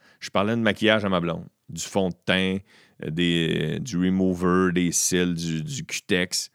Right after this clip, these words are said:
<laughs> Je parlais de ça. J'utilisais des bons termes. Je demandais à ma blonde, « C'est quoi, mettons, euh, remover en français ? C'est quoi, mettons, make-up en français ? » Puis là, ma blonde, elle me traduisait. Puis là, « C'est quoi la différence entre ça pis ça ? » Puis là, ma blonde, « C'est que, c'est que, non, tabarnak, qu'est-ce que,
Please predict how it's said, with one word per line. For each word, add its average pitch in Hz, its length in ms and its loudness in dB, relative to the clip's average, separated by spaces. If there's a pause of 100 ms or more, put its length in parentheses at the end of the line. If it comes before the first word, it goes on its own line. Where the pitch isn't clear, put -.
<laughs> - 140 -20
Je 147 100 0
parlais 143 280 4
de 135 120 0
ça. 107 220 -2 (220)
J'utilisais 110 440 -2
des 117 80 0
bons 110 240 2
termes. 117 160 0
Je 120 60 -2
demandais 139 200 4
à - 20 2
ma 131 120 2
blonde, « 170 140 0
C'est 139 180 -2
quoi, 196 180 2
mettons, 156 460 0
euh, 117 400 2 (320)
remover 143 680 4
en 104 60 2
français ? 104 600 0
C'est 98 160 -2
quoi, 123 100 -2
mettons, 107 340 0
make-up 107 540 -2
en - 100 -8
français ? » 90 480 -6 (300)
Puis 87 80 -2
là, 90 60 2
ma 87 120 0
blonde, 90 200 0
elle 87 40 0
me 85 120 -2
traduisait. 82 560 -4
Puis 82 160 -8
là, « 85 80 0 (280)
C'est 98 140 -2
quoi 131 140 0
la 123 60 0
différence 117 380 -2
entre 101 160 -2
ça 113 140 -4
pis - 80 -6
ça ? » 113 180 0
Puis - 80 -6
là, 87 60 -2
ma 87 140 -2
blonde, « 95 200 -2
C'est - 140 -12
que, 120 100 -4
c'est - 140 -8
que, 254 120 -8
non, 311 240 -2
tabarnak, 82 720 -2
qu'est-ce - 260 -8
que, 101 160 -4